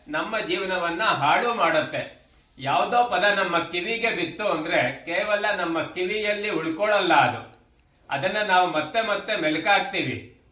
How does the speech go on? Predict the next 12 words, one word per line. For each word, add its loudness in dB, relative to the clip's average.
ಮೆಲುಕಾಕ್ದಾಗ 2
ಮನಸ್ಸಿನ -2
ಆಳಕ್ಕೆ 0
ಹೋಗತ್ತೆ. -4
ಮನಸ್ಸಿನ -2
ಆಳಕ್ಕೆ 2
ಹೋದಾಗ 0
"ಮನಸ್ಸಿನಂತೆ -4
ಮಹಾದೇವ" -2
ಅಂತ 2
ಒಂದು -2
ಮಾತಿದೆ, -4